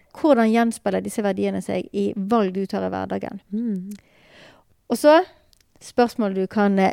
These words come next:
Speaker 1: lure inn på sengekanten. Neida.
Speaker 2: <laughs> Ja.
Speaker 1: Hva verdier ønsker vi at barna våre skal ta med oss videre?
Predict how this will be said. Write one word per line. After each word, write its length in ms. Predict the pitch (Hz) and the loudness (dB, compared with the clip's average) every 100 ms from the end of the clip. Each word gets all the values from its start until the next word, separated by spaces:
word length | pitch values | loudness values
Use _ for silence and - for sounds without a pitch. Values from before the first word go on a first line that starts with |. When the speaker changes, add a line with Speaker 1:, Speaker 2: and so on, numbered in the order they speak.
| - | 4
Speaker 1:
lure 880 | 226 233 226 220 240 277 262 220 208 | 8 10 10 12 12 10 8 6 2
inn 260 | - 240 226 | 2 2 2
på 140 | 214 | 0
sengekanten. 840 | 202 214 220 247 226 220 - 214 285 208 | 0 2 2 4 4 2 2 2 2 4
Neida. 320 | 240 196 190 | 8 8 8
Speaker 2:
<laughs> 460 | 247 - 254 311 302 | 8 10 8 8 8
Ja. 480 | 269 277 233 226 226 233 294 262 392 427 392 349 320 277 254 247 262 254 - - _ _ - | 8 8 6 4 2 0 2 2 4 6 6 4 0 -2 -8 -12 -14 -16 -20 -20 _ _ -10
Speaker 1:
Hva 480 | - 349 320 330 294 | 4 8 10 10 8
verdier 520 | 247 226 269 226 - | 6 8 6 6 4
ønsker 460 | 202 220 - - 208 | 0 0 -2 0 4
vi 60 | 202 | 4
at 140 | 196 | 4
barna 320 | 220 208 185 175 | 2 2 2 0
våre 300 | 180 180 196 | 0 2 0
skal 180 | - 190 | -2 -4
ta 100 | 190 | -2
med 140 | 185 | -2
oss 100 | 170 | -2
videre? 380 | - 175 190 - | -2 -2 -2 -6